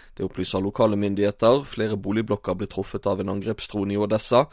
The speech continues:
og redningstjenesten jobber med å søke etter folk som antas å ligge begravd i ruinene. Også byen Kharkiv er blitt angrepet.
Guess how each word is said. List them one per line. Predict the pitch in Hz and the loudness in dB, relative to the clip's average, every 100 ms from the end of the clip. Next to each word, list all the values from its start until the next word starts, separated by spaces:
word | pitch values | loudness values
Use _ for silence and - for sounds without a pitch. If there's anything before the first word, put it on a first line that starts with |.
| - - - | -16 -20 -8
og | - 104 | 0 2
redningstjenesten | 104 110 - 107 98 - 98 | 2 -2 0 0 0 -4 -2
jobber | 98 98 101 | -2 0 0
med | 98 | -2
å | - | -2
søke | 98 - | -4 -4
etter | 98 95 | -4 -2
folk | 101 92 | -2 -4
som | - 98 | -6 -6
antas | 90 107 - | -6 -8 -8
å | 95 | -8
ligge | 95 - | -8 -8
begravd | 95 95 95 98 | -4 -4 -4 -6
i | 98 | -2
ruinene. | 110 110 101 104 90 - - - - | 0 2 2 -2 -4 -14 -20 -20 -10
Også | - - | -8 -4
byen | 101 107 98 | 0 0 -2
Kharkiv | - 110 - - 101 95 | -4 -6 -6 -4 -4 -4
er | 95 | -8
blitt | 95 - - - - 104 | -8 -10 -16 -18 -10 -6
angrepet. | 101 - 95 - - - - | -6 -4 -6 -4 -10 -10 -20